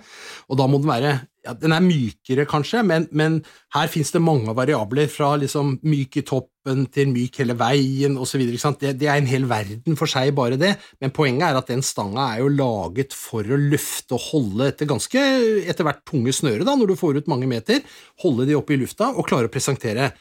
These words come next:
I tillegg så skal den være ålreit å kjøre fisken på når du får den. Så det er,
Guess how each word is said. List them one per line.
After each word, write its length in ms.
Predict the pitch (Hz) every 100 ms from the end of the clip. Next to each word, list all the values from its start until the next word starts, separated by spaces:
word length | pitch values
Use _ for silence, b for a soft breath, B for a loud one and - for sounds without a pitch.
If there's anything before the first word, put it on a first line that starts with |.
| B B B -
I 100 | 214
tillegg 460 | - 269 123 156 156
så 80 | 180
skal 180 | 165 151
den 120 | 156
være 160 | 147 120
ålreit 300 | 117 117 143
å 60 | -
kjøre 260 | 113 113
fisken 360 | 110 95 104 90
på 80 | 113
når 140 | 107
du 60 | 107
får 120 | 90
den. 100 | - -
Så 80 | 143
det 80 |
er, 60 | 147